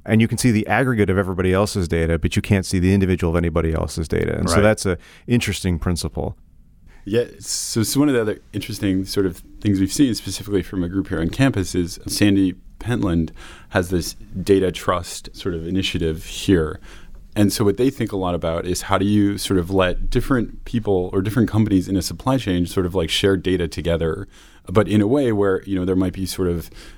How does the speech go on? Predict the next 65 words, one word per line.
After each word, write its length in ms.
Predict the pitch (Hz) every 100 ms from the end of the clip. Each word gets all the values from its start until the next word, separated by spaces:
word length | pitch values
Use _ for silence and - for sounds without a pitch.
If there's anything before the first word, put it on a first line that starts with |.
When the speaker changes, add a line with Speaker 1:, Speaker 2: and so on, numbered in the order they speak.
| - -
Speaker 2:
proprietary 600 | 92 90 95 92 90 92
insights 480 | 120 - 104 98 90
in 140 | 87
their 80 | 98
Speaker 1:
Mm-hmm. 80 | -
Speaker 2:
specific 420 | 90 - 87 87
data, 300 | 147 131 117
but 160 | 95
if 120 | 92 98
you 280 | 92 87 -
share 360 | - - 104
them 200 | 98 95
sort 200 | 92 98
of 100 | 90
behind 380 | 85 90 95 90
a 60 | 85
wall, 420 | 107 107 98 95 - - -
um, 180 | 90 90
and 100 | 101
I'm, 300 | 95 90 - - -
you 100 | 98
know, 200 | 87 80 82
likely 300 | 92 90 92
butchering 540 | 85 101 110 92 90
the 60 | 87
very 460 | 92 87 87 - - -
intense 460 | 95 90 101 90 -
and 120 | 92
complicated 440 | 101 95 90 92 85
details 420 | 92 98 90 85
of 100 | 80
the 60 | -
stuff 240 | - 101
that 140 | - 90
they 100 | 85
build. 320 | 90 82 - - -
But 100 | 113
I 60 | 117
think 180 | 156
those 220 | 110 113 107
are 120 | 98
the 140 | 90
sorts 540 | - - - 120 120 101
of 100 | -
things 300 | 95 90 82
that 100 | 82
people 240 | 95 92
think 180 | - 85
a 60 |
lot 140 | 85 85
about 180 | 85 82
with, 100 | 90
like, 140 | 82
how 140 | -
do 80 | 85
you 180 | 85 80
share 300 | 80 87 80
data 480 | 78 110 98 90 73
and 120 | 80
how 100 | 85
do 80 | 85
you 80 | 82
do 180 | 85 82
it 80 |
respectfully? 800 | 78 76 107 101 - 98 98 90